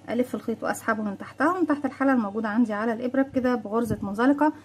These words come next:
بكون قفلت الدائره اللي هنبتدي نشتغل فيها داخل الشغل زي ما احنا شايفين. طرف خيط البدايه بجيبه معايا في خلف السلاسل وابتدي اشتغل عليه.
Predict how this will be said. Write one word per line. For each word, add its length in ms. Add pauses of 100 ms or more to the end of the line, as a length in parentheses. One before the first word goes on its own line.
(240)
بكون 280
قفلت 400
الدائره 460
اللي 120
هنبتدي 440
نشتغل 400
فيها 300
داخل 440
الشغل 440
زي 160
ما 80
احنا 160
شايفين. 380 (420)
طرف 240
خيط 220
البدايه 380
بجيبه 340
معايا 280
في 100
خلف 260
السلاسل 480
وابتدي 320
اشتغل 400
عليه. 220